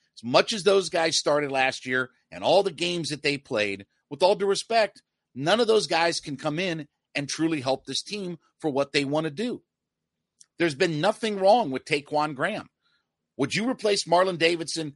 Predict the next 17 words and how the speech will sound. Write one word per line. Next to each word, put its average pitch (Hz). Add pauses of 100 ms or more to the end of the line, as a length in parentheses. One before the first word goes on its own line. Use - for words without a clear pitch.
(120)
Would 123
you 262
put, 247 (400)
pull 202
Taquan 185
Graham 156
out, 156 (300)
minimize 165
his 147
snaps 160
just 160
to 165
put 156
Marlon 151
Davidson 160
in 196
there? 214